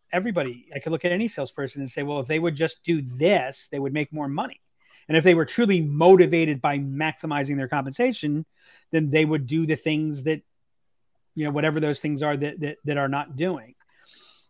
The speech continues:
I think that, you know, um, Freakonomics, the basis of Freakonomics is that the structure drives the incentive and the incentive drives the behavior.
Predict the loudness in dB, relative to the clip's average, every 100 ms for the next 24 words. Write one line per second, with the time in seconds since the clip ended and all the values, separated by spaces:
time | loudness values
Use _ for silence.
0 | -12 0 2 4 2 4 2 0 -2 _
1 | _ _ _ -10 -10 -6 -4 -4 2 6
2 | 8 8 6 4 -6 -4 -4 -4 -8 -6
3 | -4 -4 -4 -4 -6 -8 -8 -8 -10 -4
4 | -2 -2 -4 -4 -6 _ _ _ _ _
5 | _ _ _ _ _ 2 4 4 0 -4
6 | 0 0 0 0 -4 -4 -4 -4 -4 -2
7 | -4 -4 -2 0 -2